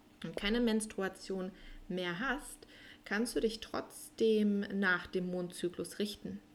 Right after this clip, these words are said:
und da für dich wieder in dein, ja, in deine Weiblichkeit kommen.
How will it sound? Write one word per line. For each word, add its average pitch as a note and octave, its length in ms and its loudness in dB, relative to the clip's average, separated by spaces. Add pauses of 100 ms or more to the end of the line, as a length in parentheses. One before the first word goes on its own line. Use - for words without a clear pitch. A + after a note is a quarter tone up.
(340)
und F#3 380 0
da F3+ 200 4
für F#3 200 0
dich G#3 320 -2
wieder F#3 400 2 (680)
in F#3+ 340 4
dein, F3+ 800 -2
ja, G3 220 2
in F#3+ 120 0
deine F3 260 -2
Weiblichkeit E3+ 840 -4 (120)
kommen. E3+ 340 -6